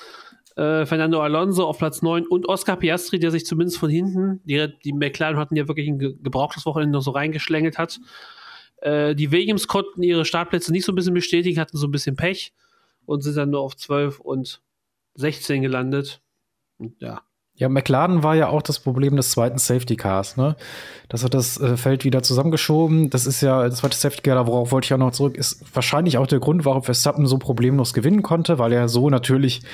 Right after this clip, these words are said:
Speaker 2: sehr schnell wieder an Leclerc rankam, weil das Feld ja da wieder zusammengestaucht wird.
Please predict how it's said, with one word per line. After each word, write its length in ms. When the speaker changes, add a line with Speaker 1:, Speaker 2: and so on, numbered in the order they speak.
Speaker 2:
sehr 260
schnell 260
wieder 160
an 140
Leclerc 400
rankam, 540
weil 100
das 380
Feld 260
ja 80
da 160
wieder 120
zusammengestaucht 640
wird. 220